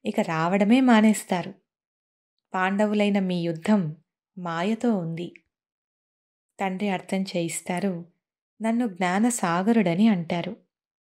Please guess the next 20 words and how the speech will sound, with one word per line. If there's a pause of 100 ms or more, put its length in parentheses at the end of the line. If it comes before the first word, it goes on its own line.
(500)
జ్ఞానసాగరుడి
నుండి (400)
జ్ఞాన
గంగలు
వెలువడ్డాయా, (640)
లేక
నీటివా? (1400)
అక్కడ
గంగ
చిత్రాన్ని
కూడా (120)
దేవిగా
చూపిస్తారు. (760)
అయినా
కూడా
వారు
ఎవరు
అనేది
బుద్ధిలోకి
రాదు.